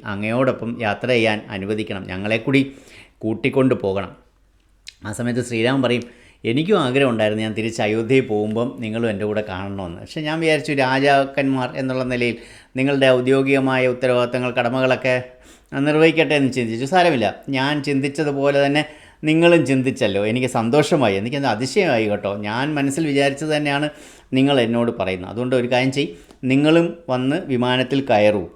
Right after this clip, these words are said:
അങ്ങനെ വിഭീഷണനും സുഗ്രീവനും കൂടി ആ, ആ വിമാനത്തിൽ കയറി. "വിമാനം ഒരു ഹംസത്തെ പോലെ പറന്നുയർന്നു" എന്നാണ് രാമായണത്തിൽ പറയുന്നത്.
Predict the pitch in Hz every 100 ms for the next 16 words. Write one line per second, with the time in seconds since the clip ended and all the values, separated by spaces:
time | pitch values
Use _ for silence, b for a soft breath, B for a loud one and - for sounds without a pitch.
0 | b b b - 123 135 139 131 151 156
1 | 170 151 151 143 120 143 143 139 120 113
2 | 165 208 _ _ - 127 123 131 135 139
3 | 139 127 127 131 131 160 - 165 151 110
4 | - B B B 127 131 143 147 151 135
5 | 139 139 135 143 139 156 - 156 143 143
6 | 139 139 165 - 131 131 139 135 131 135
7 | 127 110 - 127 123 117 123 135 127 131
8 | 135 135 135 120 120 117 95